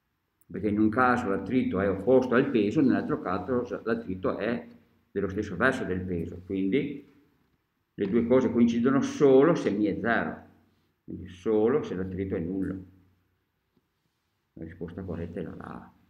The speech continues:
in generale no, se c'è attrito le due accelerazioni sono diverse. E la risposta C non ha senso perché comunque non dipende dalla massa, in ogni caso, sia che ci sia che non ci sia attrito.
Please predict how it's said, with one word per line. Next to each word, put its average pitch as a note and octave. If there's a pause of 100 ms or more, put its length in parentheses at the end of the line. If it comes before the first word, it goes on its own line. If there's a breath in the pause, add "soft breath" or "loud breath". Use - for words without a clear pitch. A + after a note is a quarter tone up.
in F#2+
generale F#2+
no, F#2+ (1040)
se -
c'è F#2
attrito G2
le F#2+
due F#2
accelerazioni F#2
sono E2
diverse. D#2+ (4000)
E G2+
la G#2
risposta G#2
C -
non G2+
ha A2
senso G2
perché F#2
comunque F#2+
non F#2+
dipende F#2+
dalla F#2
massa, F#2+
in F#2+
ogni A2+
caso, -
sia -
che F#2+
ci F#2+
sia A#2
che F#2+
non F2+
ci F#2
sia F#2+
attrito. -